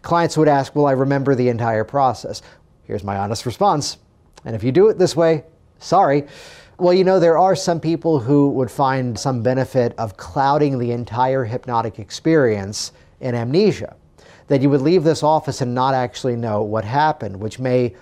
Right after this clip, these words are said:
hold on to the value of the process deep within your subconscious mind. Well, you'll see that in the process we're gonna make use of today, there's two reasons why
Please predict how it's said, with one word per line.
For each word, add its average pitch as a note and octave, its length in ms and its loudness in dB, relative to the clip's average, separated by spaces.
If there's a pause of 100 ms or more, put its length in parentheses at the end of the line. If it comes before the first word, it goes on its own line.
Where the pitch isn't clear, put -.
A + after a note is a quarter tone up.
(160)
hold D#3 260 0
on C#3 220 2
to B2 80 -6
the A#2+ 80 0
value B2+ 340 0
of G#2 80 -8
the G#2+ 80 -10
process B2 600 -2
deep A#2+ 200 -4
within A2 220 -8
your G#2 100 -4
subconscious G2 800 -8
mind. A2 400 -4 (460)
Well, C#3+ 260 2
you'll C#3 140 2
see F#3 240 2
that E3 160 4
in C#3 40 0
the C3+ 80 -2
process E3 600 -2
we're C#3 100 0
gonna C3 140 0
make B2 260 -2
use A#2+ 260 -4
of A2 160 -6
today, A#2 520 0 (240)
there's C3 180 -2
two E3+ 220 2
reasons C#3 420 0
why A#2+ 240 2